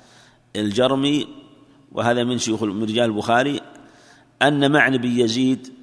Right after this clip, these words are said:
وهذا هو بن أخنس بن حبيب السلمي، قال، قال: "بايعت رسول الله صلى الله عليه وسلم أنا وأبي وجدي"، فهو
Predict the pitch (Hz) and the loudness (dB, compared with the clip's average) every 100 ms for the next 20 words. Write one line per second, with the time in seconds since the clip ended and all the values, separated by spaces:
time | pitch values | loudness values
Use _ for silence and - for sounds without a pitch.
0 | - - _ 113 123 120 117 98 117 113 | -20 -20 _ 0 2 2 0 0 0 -2
1 | 101 98 107 110 - 117 127 139 151 - | -2 -2 0 0 0 2 2 2 0 -6
2 | - - - _ _ - 127 131 123 113 | -20 -20 -20 _ _ -2 2 2 2 -2
3 | - - 117 123 117 127 131 120 123 117 | -8 -4 0 2 2 4 4 2 0 -2
4 | 110 117 110 117 110 135 127 117 117 120 | -2 -4 -4 -4 -2 -2 0 0 0 0
5 | 139 143 117 117 113 90 90 - 117 113 | 0 2 2 2 0 -2 -14 -8 -4 0
6 | 127 131 | 0 0